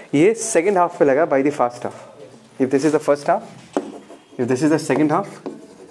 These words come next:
तो सेकंड हाफ पे फर्स्ट हाफ ने ऐसा फोर्स लगाया, because स्ट्रेचिंग फोर्स है।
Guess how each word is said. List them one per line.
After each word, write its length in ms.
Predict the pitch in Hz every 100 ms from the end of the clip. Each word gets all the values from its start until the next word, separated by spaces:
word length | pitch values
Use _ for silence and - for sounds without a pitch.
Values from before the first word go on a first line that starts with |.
| - -
तो 80 |
सेकंड 580 | 139 - - - 175 247
हाफ 220 | 180 160
पे 80 | 180
फर्स्ट 300 | - 160 160
हाफ 160 | 147 147
ने 60 |
ऐसा 180 | 143 127
फोर्स 300 | 139 127 127
लगाया, 260 | 147 165 160 - - - - - - -
because 200 | - 196
स्ट्रेचिंग 420 | - - 147 185
फोर्स 280 | 175 175 170
है। 100 | 180